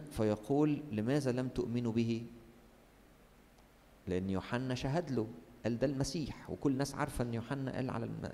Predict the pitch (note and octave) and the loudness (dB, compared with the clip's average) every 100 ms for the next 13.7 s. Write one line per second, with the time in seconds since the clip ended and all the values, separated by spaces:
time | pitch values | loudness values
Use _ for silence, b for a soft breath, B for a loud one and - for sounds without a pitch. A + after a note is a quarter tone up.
0 | G#2 G#2 A#2+ B2 A#2 B2+ A2+ A2+ A#2 B2 | -2 0 0 0 -2 -2 -2 0 0 0
1 | A#2 - A#2+ G#2 - - - B2 A#2+ A2+ | -2 -2 -2 -2 -8 -14 -6 -2 0 0
2 | A#2+ A#2+ A#2+ A2+ G#2+ A#2 A2 F2 - - | 2 2 2 -2 -2 -2 -2 -4 -6 -4
3 | A#2+ A2+ G#2 G#2 G#2+ - B B B G#2 | -4 -2 -2 -2 -2 -4 B B B 0
4 | G#2+ B2 A#2+ A2 A2+ A#2 B2+ B2+ A#2+ A2 | 2 2 2 0 2 2 2 2 0 0
5 | A#2+ B2 A2+ A2+ F#2 A#2 - G#2+ G2+ - | -2 0 0 -2 -2 -2 -2 -2 -4 -10
6 | - - - - - - C#3 B2 B2+ C#3 | -14 -14 -20 -20 -4 4 6 4 0 -4
7 | C3+ A#2 - A2+ G#2+ G2+ C#3 C3+ A#2+ A2 | -2 -4 -2 -4 -2 -4 -4 -6 -6 -6
8 | G#2 G#2+ - G2 E2+ D2 - B B B | -4 -4 0 0 0 -4 -6 B B B
9 | B B B B - G#2+ A#2 B2 F3+ E3 | B B B B 0 0 2 4 4 4
10 | F3+ D3 B2 A#2 D3 C#3 B2 A#2+ - - | 4 4 2 2 2 2 0 -2 -6 -4
11 | B2 B2 A#2 A#2+ C#3+ A#2 G2+ - F#2+ G#2 | 2 4 4 2 0 -2 -6 -4 -4 -2
12 | G2 G2 G#2+ A2 A2+ F2+ G#2+ A#2 A2 G#2 | 0 0 0 -2 -2 -2 0 2 4 2
13 | F#2 F2 F#2 G#2 A2 D3 | -2 -2 0 2 4 4